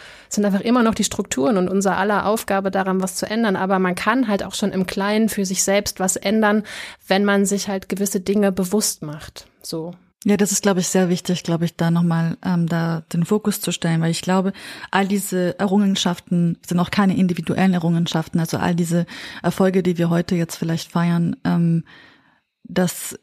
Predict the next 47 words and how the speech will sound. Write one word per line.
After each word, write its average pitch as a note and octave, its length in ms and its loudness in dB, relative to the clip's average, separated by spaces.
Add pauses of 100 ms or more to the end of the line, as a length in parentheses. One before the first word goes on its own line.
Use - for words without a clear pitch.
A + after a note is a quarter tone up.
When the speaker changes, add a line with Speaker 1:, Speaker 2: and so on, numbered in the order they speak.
Speaker 2:
konnte, G#3 460 2
konnte G#3+ 280 2
ich - 140 -2
zum G#3 100 2
Beispiel G3 300 2
nur, G3 260 4
wenn F3+ 140 4
es E3+ 100 -2
andere F3 320 0
Frauen F3 340 0
gegeben E3 380 -2
hat E3 160 -2
oder E3 100 -2
andere D#3+ 520 -2
Menschen C4+ 340 2
überhaupt E3+ 200 -4
gegeben F3 220 -2
hat, E3 120 -6
die F3 40 -8
feministisch E3 540 -4
gedacht F3 400 -2
haben D3+ 240 -4
oder D#3 140 -2
die - 220 -8
feministisch E3 420 -2
gehandelt E3+ 420 0
haben. D3+ 260 -4
Und E3 240 -2 (460)
ich - 140 -2
konnte F3+ 180 2
es - 60 -6
mir F3+ 80 4
von E3+ 140 0
denen E3+ 140 2
abschauen, F3 400 2
ich E3+ 120 0
konnte E3+ 280 -2
von - 140 -2
ihnen E3 160 2
lernen, E3 340 0
ich - 140 -6
konnte E3 240 -2
sie D#3+ 120 -6
kopieren, F3 520 0
ich - 80 -8
konnte D#3 300 -8
sie, - 180 -14